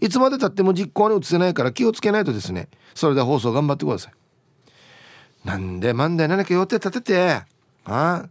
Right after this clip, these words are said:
何か持ち上げる予定立てて。<laughs> やれヤギだ、やれイルカだ。今までいろんなものを持ち上げてきたじゃないか。エアーで。<laughs> エアーですよ、エアー。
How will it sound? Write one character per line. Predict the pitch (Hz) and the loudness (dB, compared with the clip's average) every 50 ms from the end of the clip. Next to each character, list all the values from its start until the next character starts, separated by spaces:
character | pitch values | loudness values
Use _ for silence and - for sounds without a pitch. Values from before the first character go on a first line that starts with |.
| _ | _
何 | - 143 170 170 | -2 0 0 2
か | - 156 | 2 2
持 | 151 165 165 | 2 2 2
ち | - 185 | 2 2
上 | 175 | 2
げ | 170 180 190 | 4 4 4
る | 190 | 4
予 | 180 156 147 | 4 4 2
定 | - 170 | 2 0
立 | 165 165 165 147 170 | 0 0 -2 -6 -4
て | |
て。 | - - 127 110 - 202 190 - - 170 175 - | -4 -2 -2 -2 -2 -4 -6 -8 -8 -10 -12 -12
<laughs> | - - 165 - _ _ _ | -12 -16 -18 -20 _ _ _
や | - 123 123 | -2 0 2
れ | 123 131 131 | 4 4 4
ヤ | 131 123 | 4 2
ギ | 120 131 127 | 0 0 0
だ、 | 123 113 95 - - _ _ _ _ - | 0 0 -2 -2 -8 _ _ _ _ -4
や | - 120 | -2 0
れ | 117 123 | 0 2
イ | 127 135 | 2 2
ル | 123 131 113 | 2 2 2
カ | - 131 | 0 0
だ。 | 113 117 98 87 - _ _ _ _ _ _ _ _ _ _ - 220 - _ _ _ - | 0 0 -2 -4 -6 _ _ _ _ _ _ _ _ _ _ -20 -20 -20 _ _ _ -2
今 | - 139 151 | 0 2 4
ま | 156 160 | 4 6
で | 175 | 6
い | 185 | 6
ろ | 196 226 | 6 6
ん | 254 | 4
な | 294 320 | 4 4
も | 339 277 226 | 4 4 4
の | 190 | 4
を | 170 | 4
持 | 170 196 | 4 4
ち | 190 | 2
上 | 247 240 | 0 0
げ | 285 294 | 0 0
て | 349 | -2
き | 330 339 | 0 0
た | 359 320 | 0 2
じ | 196 160 | 2 2
ゃ | |
な | 147 131 | 2 0
い | 110 | -2
か。 | - 92 90 - - _ _ _ _ _ - | -4 -6 -8 -8 -10 _ _ _ _ _ -2
エ | 131 131 127 | 0 2 2
ア | 113 107 107 | 2 2 0
ー | |
で。 | 104 110 98 - - _ _ _ _ _ _ _ _ _ _ - - - _ _ | 0 -4 -6 -6 -10 _ _ _ _ _ _ _ _ _ _ -20 -20 -20 _ _
<laughs> | - - 571 571 554 - - - - - - - - - - - - - - - - - - - - - - - - - - - - - - - | -8 -6 -4 -2 0 0 0 -2 -2 -2 -4 -6 -4 -4 -6 -6 -8 -12 -14 -14 -16 -14 -16 -16 -16 -16 -18 -18 -18 -18 -20 -20 -20 -20 -8 0
エ | - 202 | 2 4
ア | 202 202 | 4 4
ー | 190 | 4
で | 175 | 2
す | 131 147 | 2 2
よ、 | 180 165 | 2 4
エ | 151 147 | 4 4
ア | 139 131 110 - | 4 4 2 -2
ー。 | _ | _